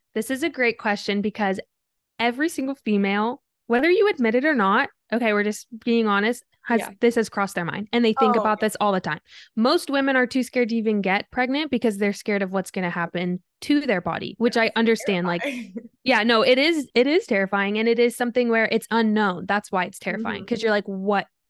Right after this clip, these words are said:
Speaker 1: is gonna happen?" And pregnancy can be a scary thing 'cause there's a ton of health complications.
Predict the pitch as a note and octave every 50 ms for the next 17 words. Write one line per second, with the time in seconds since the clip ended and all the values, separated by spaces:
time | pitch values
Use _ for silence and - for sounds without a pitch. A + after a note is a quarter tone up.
0 | _ - A#3 A#3 G3+ G3 - G3+ G3 F3+ F3 G3 F3+ F3 F3 - E3+ E3+ E3+ E3
1 | - G3+ G#3+ G#3+ G3+ - - A#3 A3+ A#3 A#3 A3 A#3 G#3+ - - A3 A3+ A3 A3+
2 | A3+ G#3+ - - G#3+ G3+ G#3 G3+ G#3+ A3 A3 A3 G3 G#3+ G3+ F#3 F#3 E3+ - -
3 | G3+ F#3+ - - G3 F#3+ - - - G#3+ G3 G#3 F#3+ - G3 G3+ G3+ G3+ G3+ G3